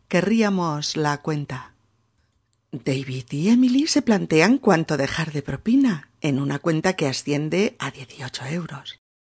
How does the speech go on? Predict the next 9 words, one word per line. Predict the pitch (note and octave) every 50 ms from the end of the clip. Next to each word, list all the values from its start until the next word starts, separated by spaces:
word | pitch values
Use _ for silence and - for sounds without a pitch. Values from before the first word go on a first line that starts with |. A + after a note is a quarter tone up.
| _ _ -
David | A#3+ C#4 D#4 D#4 C#4 A3+ F#3+ - -
cree | - D#3 E3+ E3+
que | - D#3+ -
puede | - - G3 F#3+ D3+ D3 C3
ser | - - E3 D#3 D3 -
normal | C3+ C3+ B2 - D3 D#3 D3 D3+ D#3+ E3 D#3+
dejar | - C#3+ - - - F3+ G3 G#3+ A#3+ B3+ - - _ _
dos | - G3 F#3 E3+ C#3+ - -
euros. | - - - - - - - - - -